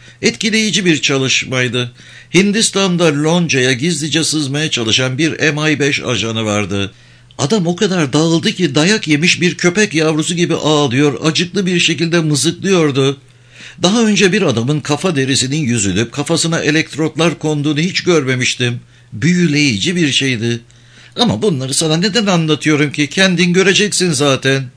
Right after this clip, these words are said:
Painter bu kadındaki kötülük ve kurnazlığın derinliklerini daha önce hiç fark etmemişti. Böylesine büyük bir ahlaksızlık çukurunu nasıl görmemişti?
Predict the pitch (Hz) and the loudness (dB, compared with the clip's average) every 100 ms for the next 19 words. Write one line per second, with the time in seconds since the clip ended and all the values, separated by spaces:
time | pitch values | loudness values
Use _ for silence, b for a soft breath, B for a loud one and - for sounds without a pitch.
0 | _ - _ _ - B B B B B | _ -20 _ _ -20 B B B B B
1 | B B 143 214 208 214 180 190 170 147 | B B 2 4 4 2 2 0 0 0
2 | 147 143 143 135 143 147 156 170 135 135 | 0 0 0 0 -2 0 -2 0 -2 0
3 | 120 101 101 98 71 82 82 101 123 143 | -2 0 0 0 -2 -2 0 0 0 0
4 | 131 143 156 143 143 131 143 139 131 135 | 0 -2 0 0 0 -2 -4 -4 -2 -2
5 | 131 170 113 117 90 101 98 90 82 80 | 0 -2 0 -2 -2 -2 -2 -4 -2 -4
6 | - 85 85 B B B B B 107 214 | -2 -4 -4 B B B B B 4 4
7 | 208 208 175 175 135 160 180 165 117 131 | 4 0 2 2 2 0 0 -2 0 -4
8 | 110 135 127 143 120 131 - 139 131 127 | -2 -2 -2 -2 -2 -4 -6 -6 -4 -4
9 | 104 90 87 - 151 104 110 85 87 87 | -2 0 0 0 -2 0 -2 0 -2 0
10 | 92 85 80 | -2 0 -2